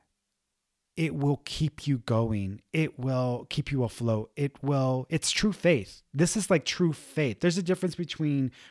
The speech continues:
real faith, authentic, genuine faith, and faith that is based in circumstance,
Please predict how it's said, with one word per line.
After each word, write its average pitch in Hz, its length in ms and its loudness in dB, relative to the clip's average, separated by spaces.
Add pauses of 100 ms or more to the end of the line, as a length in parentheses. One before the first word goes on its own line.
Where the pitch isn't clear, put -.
(100)
real 139 240 0
faith, 233 420 -2 (380)
authentic, 160 580 -2
genuine 127 500 4
faith, 160 460 -2 (440)
and 139 280 0
faith 156 440 -2
that 165 160 0
is 123 180 -2
based 123 580 -2 (360)
in 131 400 2
circumstance, - 840 -2